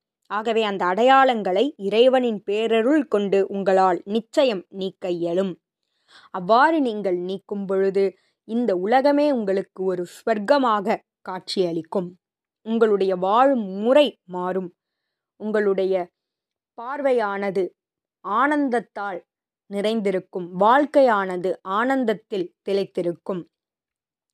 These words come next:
இந்த பூமியே உங்களுக்கு ஒரு ஸ்வர்க்கமாக காட்சியளிக்கும். சிலருக்கு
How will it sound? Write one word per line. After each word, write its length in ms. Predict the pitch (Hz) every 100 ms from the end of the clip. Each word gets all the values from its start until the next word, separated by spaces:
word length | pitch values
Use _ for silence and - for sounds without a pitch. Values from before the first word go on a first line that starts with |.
| _
இந்த 320 | 233 226 208
பூமியே 720 | 190 262 311 294 262 220 -
உங்களுக்கு 560 | - 214 214 202 196 196
ஒரு 300 | 180 175 - _ _ _ _ _ _ -
ஸ்வர்க்கமாக 720 | 233 214 285 277 214 190 190 - _
காட்சியளிக்கும். 920 | 196 190 - 202 165 160 - 190 - _ _ _ _ _ _ _ _ _ _ _ _ _ _ _ _ _ _ _
சிலருக்கு 920 | - 320 339 320 226 294 208 185